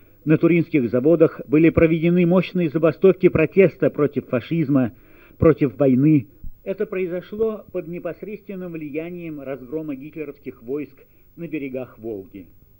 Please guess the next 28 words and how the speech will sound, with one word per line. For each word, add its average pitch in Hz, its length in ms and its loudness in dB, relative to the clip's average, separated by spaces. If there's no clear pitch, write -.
Не 185 140 -6
случайно 208 560 -8
поэтому 143 720 -6
после 160 320 -6
войны 156 480 -8
Турин 180 300 -4
побратался 160 760 -4
с - 120 -20
Волгоградом. 101 800 -10
В 127 80 -20
знак 151 280 -6
дружбы 147 420 -2
и 151 160 -8
сотрудничества 156 800 -6
между 120 300 -6
двумя 123 280 -6
городами 120 680 -6
муниципалитет 185 840 -2
Турина 185 460 -2
принял 170 360 -4
решение 170 480 -6
назвать 160 400 -6
площадь 170 560 0
в 139 40 -8
одном 147 320 -4
из 117 80 -4
рабочих 135 460 -8
районов 147 460 -6